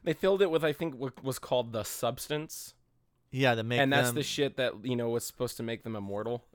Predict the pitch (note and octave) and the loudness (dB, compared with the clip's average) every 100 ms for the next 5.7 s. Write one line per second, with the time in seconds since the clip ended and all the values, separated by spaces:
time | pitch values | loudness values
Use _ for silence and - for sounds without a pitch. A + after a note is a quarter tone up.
0 | - C#3 C#3 A2+ A2 A#2+ A2+ C3 B2+ A#2 | -2 4 6 6 4 2 2 2 2 0
1 | A#2 A2+ - A#2 G#2+ G#2 G#2+ A2 - A#2+ | -2 -4 -4 -4 -2 -2 -2 -2 -2 -2
2 | A2+ A#2 A2+ A2 G2+ A2+ G#2+ G#2+ G#2+ G2+ | -2 -2 -2 -6 -4 -4 -2 -4 -4 -6
3 | G2+ F#2+ F#2+ G2+ G2 G2+ - _ _ - | -6 -6 -6 -6 -6 -8 -16 _ _ -8
4 | G#2 G#2 A2+ G#2+ G#2+ A#2+ A2+ A#2+ A2+ G2 | -6 -6 -6 -6 -4 -2 -2 -2 -6 -6
5 | G2+ G#2+ G2+ G2+ G2+ G2+ F#2 | -8 -8 -6 -6 -8 -10 -14